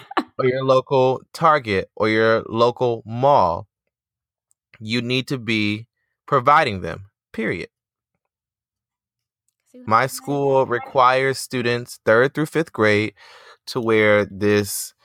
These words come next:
Speaker 1: yellow and blue tie, and we give them the ties.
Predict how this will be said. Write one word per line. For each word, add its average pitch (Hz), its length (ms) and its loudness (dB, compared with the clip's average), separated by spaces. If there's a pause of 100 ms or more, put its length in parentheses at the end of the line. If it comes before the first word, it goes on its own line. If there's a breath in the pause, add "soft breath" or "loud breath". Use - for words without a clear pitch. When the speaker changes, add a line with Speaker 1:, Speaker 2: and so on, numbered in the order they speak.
(1080 soft breath)
Speaker 1:
yellow 120 500 4
and 110 220 0
blue 117 180 0
tie, 98 640 0 (960)
and 110 160 0
we 117 140 -2
give 104 300 0
them 107 200 -2
the 117 100 -2
ties. - 760 -4